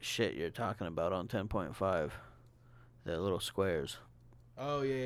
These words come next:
Speaker 2: yeah,
Speaker 1: And
Speaker 2: the
Speaker 1: I'll get
Speaker 2: live
Speaker 1: used to
Speaker 2: loops,
Speaker 1: the
Speaker 2: yeah.
Speaker 1: pads and stuff on the
Speaker 2: Yeah,
Speaker 1: keyboard.
Speaker 2: that shit's fun.
Speaker 1: Yay, yay.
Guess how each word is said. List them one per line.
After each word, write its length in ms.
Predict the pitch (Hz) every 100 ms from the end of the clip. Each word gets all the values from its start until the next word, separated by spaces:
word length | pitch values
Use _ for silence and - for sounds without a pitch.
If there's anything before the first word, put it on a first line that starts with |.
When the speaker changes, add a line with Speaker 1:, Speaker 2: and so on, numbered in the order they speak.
| 131
Speaker 2:
yeah, 160 | 127
Speaker 1:
And 140 | 117 110
Speaker 2:
the 40 |
Speaker 1:
I'll 60 | 110
get 60 |
Speaker 2:
live 160 | 117 127
Speaker 1:
used 260 | 110 110 -
to 80 |
Speaker 2:
loops, 100 | 107
Speaker 1:
the 140 | 101 90
Speaker 2:
yeah. 280 | - - -
Speaker 1:
pads 320 | 104 104 107
and 140 | 98
stuff 320 | - 98 95 101
on 100 | 98
the 80 | 98
Speaker 2:
Yeah, 220 | 113 120
Speaker 1:
keyboard. 160 | 117 -
Speaker 2:
that 40 |
shit's 160 | 135 123
fun. 380 | - 120 117 107 - - - - - - - - - - -
Speaker 1:
Yay, 200 | 87 80
yay. 720 | 73 101 110 131 147 143